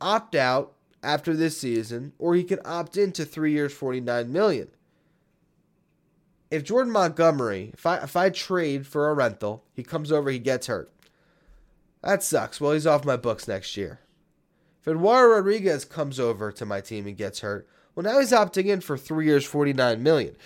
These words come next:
So it's strange because if he pitches great, he's gonna opt out. If he pitches horribly or gets hurt, he's gonna opt in.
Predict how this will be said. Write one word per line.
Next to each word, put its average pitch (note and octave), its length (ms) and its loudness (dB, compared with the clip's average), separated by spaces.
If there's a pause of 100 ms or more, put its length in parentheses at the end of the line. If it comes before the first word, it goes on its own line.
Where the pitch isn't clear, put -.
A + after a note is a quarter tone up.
(160)
So G3+ 160 6
it's F#3+ 100 4
strange A3+ 380 4
because D#3+ 360 0 (140)
if A3+ 260 2
he A3+ 160 -6
pitches G#3+ 480 0
great, E3+ 360 2
he's C3+ 180 -12
gonna C3 180 2
opt A2+ 320 0
out. C3+ 260 0 (1300)
If - 380 -2 (840)
he F#3 140 -2
pitches A3 380 0
horribly F3+ 840 4 (560)
or D3+ 140 -4
gets E3 300 0
hurt, G#3+ 440 0 (260)
he's F3 200 -8
gonna B3 280 0 (120)
opt F3 320 -2 (100)
in. F#3+ 380 2